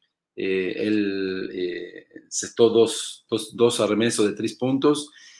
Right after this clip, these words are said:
y, y mira a, a la banca y dice, "¿En serio? ¿En serio? ¿Me, me va a defenderme en under? ¿En serio? ¿A mí? No, no, imposible". Y nos miramos como diciendo, "Oh,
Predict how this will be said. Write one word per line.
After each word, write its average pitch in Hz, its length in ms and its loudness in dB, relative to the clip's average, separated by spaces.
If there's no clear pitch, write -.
y, 101 760 0
y 104 280 -2
mira 123 380 2
a, 101 340 -2
a 101 140 -4
la 101 120 0
banca 131 380 2
y 117 40 4
dice, 101 680 -2
"¿En 95 60 -20
serio? 185 380 -2
¿En 101 120 -4
serio? 170 480 2
¿Me, 107 140 -4
me 101 180 -6
va 120 80 2
a 147 40 4
defenderme 156 800 2
en 120 160 6
under? 202 400 4
¿En 220 120 2
serio? - 280 2
¿A - 80 6
mí? 165 80 6
No, 110 260 6
no, 101 260 0
imposible". 107 640 0
Y - 160 0
nos 180 440 2
miramos 180 420 4
como 151 140 2
diciendo, 139 360 0
"Oh, 160 460 6